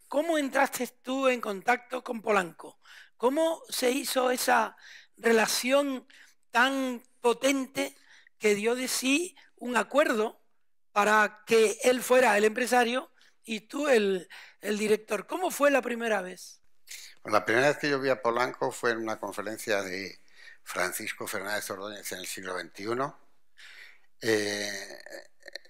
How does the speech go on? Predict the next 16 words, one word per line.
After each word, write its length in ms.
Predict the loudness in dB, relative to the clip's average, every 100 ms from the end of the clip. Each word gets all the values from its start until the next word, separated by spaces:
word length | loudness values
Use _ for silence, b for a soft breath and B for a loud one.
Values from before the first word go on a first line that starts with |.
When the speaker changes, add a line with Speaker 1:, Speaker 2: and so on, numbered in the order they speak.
| -16
Speaker 2:
Francisco 500 | -10 -8 -8 -6 -4
Fernández 400 | -4 -4 -4 -6
Ordóñez 420 | -8 -6 -8 -6
había 320 | -6 -4 -6 -8
dimitido 520 | -10 -14 -10 -8 -8
de 80 | -10
presidente 760 | -12 -12 -10 -12 -12 -10 -10
del 240 | -10 -12
ini, 260 | -12 -14 -18 -20 B B B B B B -20
eh, 600 | -14 -12 -10 -10 -12 -14 -14
igual 300 | -10 -10 -10
que 160 | -12 -12
dimitió 800 | -14 -18 -14 -12 -12 -14 -16 -20 -14
Barrera 400 | -12 -10 -10 -10
de 120 | -10
Irimo 540 | -12 -14 -16 -18 -18